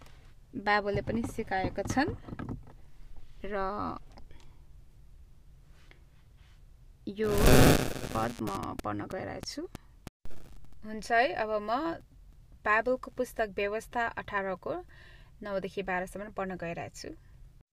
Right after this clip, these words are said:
यसमा लेखिएका छन् कि, अम, अ, दसदेखि बाह्रसम्म, sorry।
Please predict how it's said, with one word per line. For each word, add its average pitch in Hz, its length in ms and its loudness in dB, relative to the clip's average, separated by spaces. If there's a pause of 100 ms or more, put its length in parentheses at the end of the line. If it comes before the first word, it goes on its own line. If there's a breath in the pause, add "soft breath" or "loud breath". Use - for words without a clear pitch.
(1200)
यसमा 226 220 -2
लेखिएका 220 420 0
छन् 214 240 -2
कि, 202 600 -8 (100)
अम, 208 600 -8 (2750 soft breath)
अ, 196 540 -4
दसदेखि 202 720 0
बाह्रसम्म, - 540 -6
sorry। - 480 -12